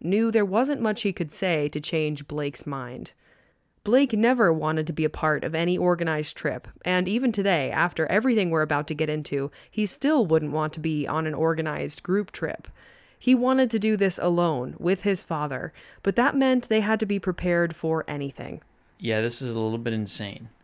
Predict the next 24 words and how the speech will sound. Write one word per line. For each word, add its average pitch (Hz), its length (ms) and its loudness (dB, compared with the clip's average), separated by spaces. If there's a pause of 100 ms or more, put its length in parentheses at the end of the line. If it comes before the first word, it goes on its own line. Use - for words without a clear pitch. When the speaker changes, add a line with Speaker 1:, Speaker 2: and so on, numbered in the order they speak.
(600)
Speaker 1:
Yeah. 170 320 0
Speaker 2:
You're 113 100 -2
gonna 113 180 0
go 104 460 -2
sixty - 420 -6
miles 113 260 -2
away 104 260 -2
from 101 240 -10
anything, 90 640 -10 (400)
Speaker 1:
Mm-hmm. 180 280 -2 (140)
Speaker 2:
and 98 260 -6
then 92 720 -8 (120)
you're 107 160 -8
gonna 98 200 -4
go 92 560 -4
into 90 800 -8 (140)
dangerous 113 840 -4 (340)
rafting 92 920 -6
waters 85 760 -8 (140)
Speaker 1:
Yes. 147 520 -4 (220)
Speaker 2:
with 98 260 -6
your 98 140 -4
sixty-five-year-old 95 1000 -2
dad. 85 320 -8